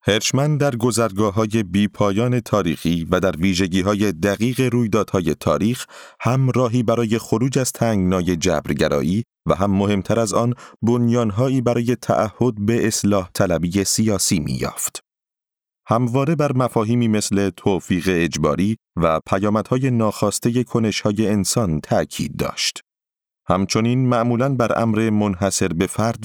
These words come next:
و غیر منتظره تمرکز می‌کرد تا مسیرهای تغییر اجتماعی را برجسته سازد. مسیرهایی که گرچه نامحتمل ولی باورپذیر و شدنی بود.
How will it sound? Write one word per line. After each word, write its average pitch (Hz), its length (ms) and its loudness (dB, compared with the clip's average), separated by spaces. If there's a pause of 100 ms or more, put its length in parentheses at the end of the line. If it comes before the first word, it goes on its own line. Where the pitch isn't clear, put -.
و 113 100 0
غیر 101 380 -2
منتظره 90 680 0
تمرکز 101 540 -2
می‌کرد 110 340 -2 (360)
تا 98 140 0
مسیرهای 117 640 0
تغییر 117 480 0
اجتماعی 95 680 0
را 104 140 0
برجسته 101 680 -2
سازد. - 460 -2 (720)
مسیرهایی 101 640 0
که 107 240 -2
گرچه 113 480 0
نامحتمل 101 800 0 (200)
ولی 139 240 0
باورپذیر 113 840 0 (120)
و 85 140 2
شدنی 98 560 -2
بود. - 320 -16